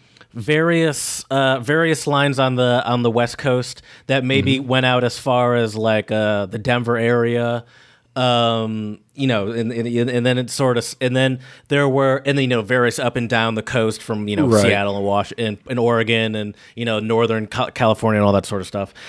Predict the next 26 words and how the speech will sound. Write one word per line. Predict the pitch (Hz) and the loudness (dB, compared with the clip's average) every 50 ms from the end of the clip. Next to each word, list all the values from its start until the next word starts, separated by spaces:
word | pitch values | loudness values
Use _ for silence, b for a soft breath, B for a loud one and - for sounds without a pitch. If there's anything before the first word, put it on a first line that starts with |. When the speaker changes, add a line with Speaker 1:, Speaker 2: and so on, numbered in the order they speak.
| B B B B | B B B B
Speaker 1:
And | - 160 156 156 | -2 -2 0 0
then, | 151 165 170 175 180 185 185 165 - - | 0 2 2 2 0 0 -2 -6 -8 -4
um, | 151 156 151 147 143 139 135 135 127 123 123 123 - - B B B B B B B _ | 0 0 2 2 4 2 2 2 0 -2 -4 -6 -8 -12 B B B B B B B _
they | 156 160 160 | 0 0 0
had, | 147 139 156 160 147 147 147 143 139 131 135 139 - | 0 0 0 2 2 2 2 2 2 0 -2 -2 -2
um, | 127 131 127 127 123 120 117 117 113 107 104 104 101 101 - - b b b b b b b b _ _ _ _ _ _ | 0 0 2 2 2 2 0 0 -2 -2 -4 -6 -8 -12 -14 -18 b b b b b b b b _ _ _ _ _ _
one | - 160 139 143 160 170 175 | -8 -4 0 0 2 2 2
or, | 190 180 170 165 151 - | 2 0 0 -2 -2 -4
like, | - 160 143 131 120 | -2 -2 0 0 -2
like, | 135 117 123 135 131 123 113 | -4 -6 -4 -4 -2 -2 -2
I | 110 120 | -2 -4
think | 120 135 117 117 | -4 -4 -4 -2
one | 117 131 147 151 160 | -2 0 0 0 0
or | 156 143 | 0 -2
two | 131 - - - 147 143 | -4 -4 -2 0 2 2
rails | 131 123 120 117 113 117 113 110 101 95 | 2 2 2 2 2 2 0 0 -2 -2
that | 127 120 110 110 | -2 -2 0 0
went | 113 120 117 117 110 - - - | 0 0 0 0 -2 -6 -12 -14
cross | - - - 143 127 123 - - | -8 -2 0 0 0 0 0 0
country. | - 135 123 - - 117 | 0 0 0 0 -4 -6
So | 110 - 147 | -4 -2 0
one | 135 139 151 160 175 | 2 2 2 2 2
that | 185 180 | 0 0
went | 170 165 151 | 0 -2 -2
cross | - - 160 151 139 | -2 -2 -2 -2 -2
country | - - 165 143 135 - - 139 135 135 127 | -2 -4 -4 -4 -4 -4 -4 -2 -2 -2 -2